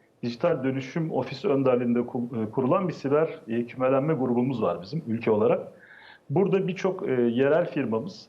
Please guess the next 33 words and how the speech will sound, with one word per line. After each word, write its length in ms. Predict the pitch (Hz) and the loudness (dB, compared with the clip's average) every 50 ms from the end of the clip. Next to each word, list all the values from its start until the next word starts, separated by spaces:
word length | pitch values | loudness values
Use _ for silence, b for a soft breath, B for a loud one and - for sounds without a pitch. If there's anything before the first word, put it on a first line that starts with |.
| - - - | -14 -8 -6
e, 40 | |
üreticimiz, 720 | 113 110 113 - 131 131 135 135 135 113 110 120 139 131 135 | -4 -2 -2 0 2 2 2 0 -2 -4 -4 -4 -4 -4 -2
hem 160 | 139 143 143 | -2 0 0
hizmet 460 | 123 120 127 135 165 160 160 - - | -2 -2 0 0 0 0 0 -2 -2
üreticisi 480 | 123 117 110 110 - 117 107 - - - | -2 0 0 -2 -4 -10 -10 -4 -2 -2
hem 200 | 156 160 156 135 | 0 0 0 0
de 40 | 143 | 0
ürün 300 | - 143 123 151 165 139 | 2 2 2 2 4 4
üreticisi 520 | 120 113 107 - - 117 120 - 202 180 | 4 2 0 -2 -4 -6 -4 -4 0 2
bir 120 | 202 202 | 4 4
arada 260 | 175 139 117 104 101 90 | 4 4 4 2 0 -2
bulunuyorlar. 560 | 92 95 92 92 92 98 151 - - - - _ B B B B B B B B _ - | -4 -6 -6 -6 -6 -6 -6 -6 -8 -12 -20 _ B B B B B B B B _ 0
E, 40 | 117 120 117 117 117 117 117 | 2 2 4 4 2 2 0
hem 240 | - - 185 185 - | 0 0 0 2 2
aktif 340 | 151 147 - - 208 202 - | 0 -2 -2 -4 -4 -2 0
olarak 460 | 180 170 165 151 147 151 - 147 - | 2 2 2 2 2 0 -4 -12 -8
çalışmaya 480 | - - 139 135 - - 175 160 160 156 | -6 -4 -4 -4 -6 -6 -4 -2 0 2
devam 220 | 165 175 175 151 | 2 2 2 0
eden 320 | 135 123 120 117 120 127 | 0 -2 -2 -2 -2 -2
bu 180 | 139 156 - - | -4 -4 -4 -4
kümelenme 540 | - - 135 143 156 147 139 135 170 208 180 | -6 -4 -2 0 2 2 2 2 0 0 0
hem 200 | 180 180 165 147 | 0 0 -2 -2
de 160 | 175 233 240 - - - | -4 -4 -4 -8 -10 -8
yurt 240 | 131 135 180 - - | -4 -4 -4 -2 -4
dışına 260 | 151 - - 143 185 | -6 -4 -2 -2 0
açılan 420 | 196 165 - - 139 165 185 190 185 | 0 -2 0 0 0 0 2 2 0
birçok 260 | 170 - 196 196 180 | 0 0 -2 0 0
üyeyi 300 | 180 165 165 175 185 170 | 2 2 4 4 4 4
barındırıyor 440 | 147 131 110 101 95 95 101 95 92 | 4 2 0 -2 -4 -6 -6 -6 -6
aynı 200 | 92 92 92 95 | -8 -8 -8 -10
anda. 280 | 95 - - - - - - - b b b b b b b b b - | -8 -6 -6 -6 -6 -8 -12 -20 b b b b b b b b b -2
E, 200 | 120 117 120 | 0 0 2
bu, 40 | 131 | 0